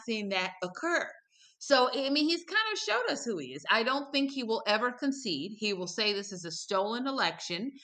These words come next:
He will say it is rigged in the states, uh, you know, like Georgia, that he was expecting to win. There will be everything wrong. There will be lawsuits, I think,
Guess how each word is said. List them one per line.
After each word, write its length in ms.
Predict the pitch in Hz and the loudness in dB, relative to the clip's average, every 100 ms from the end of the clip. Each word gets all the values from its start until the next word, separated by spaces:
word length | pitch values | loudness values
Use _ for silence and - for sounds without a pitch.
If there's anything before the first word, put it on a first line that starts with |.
| - - - | -20 -14 4
He 160 | 196 | 6
will 180 | 190 185 | 6 2
say 360 | 185 208 190 196 | 2 4 4 4
it 60 | |
is 180 | 202 170 | 2 0
rigged 400 | 160 202 214 220 | 0 0 0 -2
in 140 | 190 180 | -4 -4
the 80 | 180 | -4
states, 500 | - 202 202 214 214 | 0 2 2 0 -4
uh, 60 | |
you 180 | 185 208 | -2 -2
know, 140 | 196 | 0
like 300 | 190 202 233 | 2 2 0
Georgia, 320 | 196 202 202 - | 0 0 0 0
that 140 | 175 | -2
he 120 | 180 | -2
was 140 | 196 196 | -4 -4
expecting 580 | 185 - 185 185 202 180 | -8 -4 -6 -4 -8 -10
to 100 | 180 | -8
win. 200 | 170 175 | -4 -4
There 100 | 170 | -2
will 80 | 170 | -4
be 180 | 165 175 | -4 -2
everything 520 | 185 202 226 226 220 | -2 -2 -2 -2 0
wrong. 380 | 180 180 180 180 | 2 2 2 0
There 120 | 175 | -2
will 140 | 175 | -2
be 120 | 156 170 | -4 -2
lawsuits, 640 | 170 185 214 - 214 180 - | 4 4 4 0 -8 0 6
I 140 | 233 285 | 6 4
think, 160 | 233 196 | -4 -6